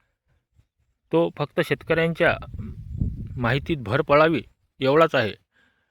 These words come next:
आम्ही, अ, अकोला येथे झालेल्या शिवार फेरीमध्ये आलो होतो,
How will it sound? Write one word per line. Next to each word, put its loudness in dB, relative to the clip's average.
आम्ही, 0
अ, -2
अकोला 2
येथे 0
झालेल्या 4
शिवार 2
फेरीमध्ये 0
आलो 6
होतो, 4